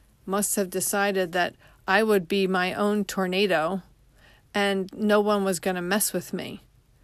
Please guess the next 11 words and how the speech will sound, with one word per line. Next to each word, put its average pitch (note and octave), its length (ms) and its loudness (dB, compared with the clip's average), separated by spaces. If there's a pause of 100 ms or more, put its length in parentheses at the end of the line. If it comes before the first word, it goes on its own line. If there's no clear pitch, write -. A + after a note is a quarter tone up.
(480)
If G3 180 -2
I G#3+ 200 6
was G#3+ 260 0
fierce A#3 580 2
and G3 220 -4
aggressive G3+ 800 0
and F3 260 -8
tough - 760 -2
and F#3 220 -2
nasty, G#3 680 -2 (400)
then F#3+ 340 2